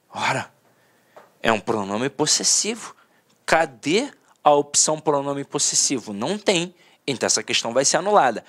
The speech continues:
Só que adivinha, essa questão não vai ser anulada. Essa questão tem gabarito. Gabarito, letra E. Pronome adjetivo. É claro que é um pronome possessivo. Indica posse,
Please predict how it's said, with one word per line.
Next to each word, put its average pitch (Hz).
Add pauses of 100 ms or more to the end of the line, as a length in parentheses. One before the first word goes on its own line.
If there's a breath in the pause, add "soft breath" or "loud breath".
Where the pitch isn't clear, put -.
(120)
Só -
que -
adivinha, 143 (280 loud breath)
essa -
questão 131
não 127
vai 135
ser -
anulada. 104 (400 loud breath)
Essa 107
questão 117
tem 131
gabarito. 131
Gabarito, 104
letra 135 (520)
E. 92 (680)
Pronome 107
adjetivo. 127 (320 loud breath)
É 120
claro 220
que 147
é 131
um 127
pronome 113
possessivo. - (320 soft breath)
Indica 110
posse, -